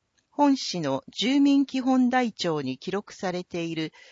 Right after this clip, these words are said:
昭和三十七年四月一日以前に生まれた方。問い合わせ、高齢福祉総務課。電話、七五四、六二五零。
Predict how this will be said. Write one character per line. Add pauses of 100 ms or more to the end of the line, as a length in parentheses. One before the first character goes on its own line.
昭
和
三
十
七
年
四
月
一
日
以
前
に
生
ま
れ
た
方。 (440)
問
い
合
わ
せ、 (320)
高
齢
福
祉
総
務
課。 (540)
電
話、 (240)
七
五
四、 (180)
六
二
五
零。